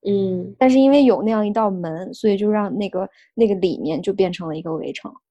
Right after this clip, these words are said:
Speaker 1: 其实就是每一个阶段，这个围城的形象都是在出现的。
Speaker 2: 嗯，就是我觉得对方鸿渐这样一个人来说，或者说对大多数普通人来说，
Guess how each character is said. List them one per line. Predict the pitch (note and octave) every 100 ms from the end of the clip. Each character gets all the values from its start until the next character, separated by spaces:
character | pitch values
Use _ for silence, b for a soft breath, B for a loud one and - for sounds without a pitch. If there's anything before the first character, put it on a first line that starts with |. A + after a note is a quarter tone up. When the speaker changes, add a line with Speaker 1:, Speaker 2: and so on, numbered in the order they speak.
| _
Speaker 1:
其 | - A#3
实 | A#3+
就 | A3+ A#3
是 | B3+ A#3+ - _ _ -
每 | G#3+ E3+
一 | F3
个 | A#3+
阶 | G#3+ A3+
段， | A3+ G#3 G#3
这 |
个 | G#3+
围 | F#3+ F#3+
城 | A3 F#3
的 | G3
形 | F3+ F3
象 | G3+ F#3
都 | B3+
是 | D4+
在 | G#3+ E3
出 | - E3
现 | - E3 D#3
的。 | - - _ _ _ _
Speaker 2:
嗯， | B3 A#3+ A3+ A#3 - -
就 | D#4+
是 | E4
我 | D4+
觉 | A#3
得 | A#3 C#4+
对 | F4 E4 D4
方 | D#4
鸿 | D4 C#4+
渐 | D#4+ D4 C4
这 | C4+
样 | G#3+
一 | F#3+
个 | F#3
人 | F3+ F3
来 | F#3 G3
说， | - F#3 F3
或 | G#3 A3+
者 | G#3+ G#3+
说 | A#3 A3+
对 | A#3+
大 | A3+ C4
多 | A3+ A3+
数 | A#3 A3
普 | - A#3 G#3+
通 | G#3+
人 | G#3 G3
来 | F#3+
说， | G3+ G3+